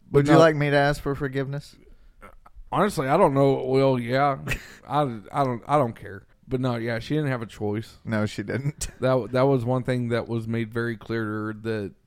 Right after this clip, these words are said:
Speaker 1: there were three approvals that she had to get for that to,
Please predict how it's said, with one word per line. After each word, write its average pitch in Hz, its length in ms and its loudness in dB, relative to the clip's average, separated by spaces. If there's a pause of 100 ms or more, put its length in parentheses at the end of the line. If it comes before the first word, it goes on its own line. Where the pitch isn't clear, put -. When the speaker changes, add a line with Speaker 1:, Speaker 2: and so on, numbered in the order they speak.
(260)
Speaker 1:
there 120 200 -4
were 113 260 -6
three 139 300 0
approvals 117 560 0
that 101 160 -8
she 120 180 -6
had 113 140 -4
to 110 80 -12
get 110 400 -6
for 113 180 -8
that 110 320 -6
to, 110 360 -6